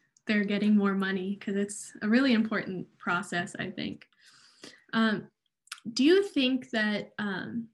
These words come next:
restorative justice process, uh, practices, uh,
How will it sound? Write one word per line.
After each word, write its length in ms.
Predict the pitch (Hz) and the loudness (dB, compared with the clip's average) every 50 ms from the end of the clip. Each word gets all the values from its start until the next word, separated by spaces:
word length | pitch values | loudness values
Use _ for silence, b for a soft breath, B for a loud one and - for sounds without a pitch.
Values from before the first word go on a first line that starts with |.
| _ _ _ _ _ _ _ _ _ _ _ _ - - - | _ _ _ _ _ _ _ _ _ _ _ _ -18 -2 2
restorative 540 | 240 247 240 - - 220 226 220 226 220 214 | 2 2 4 2 0 0 2 4 2 2 2
justice 640 | 214 208 214 214 - - 220 214 214 214 - - | 0 0 -2 -2 -2 -4 -2 -2 -2 -2 -4 -8
process, 640 | - - - 220 185 202 214 208 - 202 208 - - _ | -12 -8 -4 -4 -2 -2 -4 -4 -4 -6 -6 -6 -6 _
uh, 280 | 226 220 214 208 202 202 | -2 0 0 0 -2 -4
practices, 840 | - - 233 220 220 226 214 214 214 202 196 196 196 - - - - - | 0 0 0 0 2 -2 -4 -2 0 -2 -2 -2 -6 -8 -12 -12 -8 -6
uh, 380 | 202 202 190 180 - - 233 | -6 -4 -4 -6 -6 -6 -8